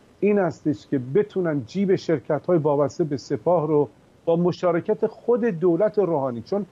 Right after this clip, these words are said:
وقتی من می‌گم مشارکت، به خاطر اینکه این بازی‌ها دو طرف قضیه است. اگر دولت صاحب این مراکز تجاری و اون رو می‌خواد به بخش خصوصی بفروشه، بخش خصوصی هم در ایران خلاصه شده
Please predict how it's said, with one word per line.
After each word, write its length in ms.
وقتی 280
من 360
می‌گم 220
مشارکت، 640
به 120
خاطر 340
اینکه 360
این 320
بازی‌ها 600
دو 240
طرف 400
قضیه 460
است. 140
اگر 220
دولت 460
صاحب 420
این 340
مراکز 500
تجاری 540
و 80
اون 300
رو 80
می‌خواد 300
به 120
بخش 340
خصوصی 460
بفروشه، 760
بخش 300
خصوصی 460
هم 100
در 160
ایران 220
خلاصه 440
شده 320